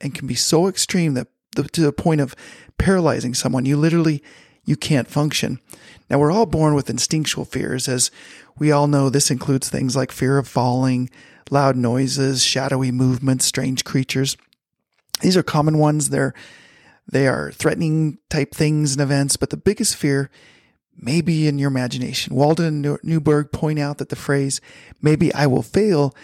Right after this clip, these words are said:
actually turns into, "I'm going to fail," and in turn can trigger the instinctual fear centers of the brain that mimic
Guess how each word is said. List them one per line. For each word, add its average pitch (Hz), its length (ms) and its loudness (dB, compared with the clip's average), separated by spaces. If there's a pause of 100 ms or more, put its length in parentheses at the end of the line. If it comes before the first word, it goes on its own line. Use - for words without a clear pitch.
(220)
actually - 300 -2
turns 151 320 0
into, 135 300 0
"I'm 147 200 0
going 151 320 4
to - 60 -2
fail," - 400 -8 (300)
and 151 160 2
in 139 100 0
turn 208 380 2
can 143 200 -6
trigger 151 360 0
the 135 100 -2
instinctual 151 540 -2
fear 135 400 -2 (280)
centers 131 380 0
of - 80 -6
the - 80 -2
brain 202 320 2
that 123 140 0
mimic 165 520 -2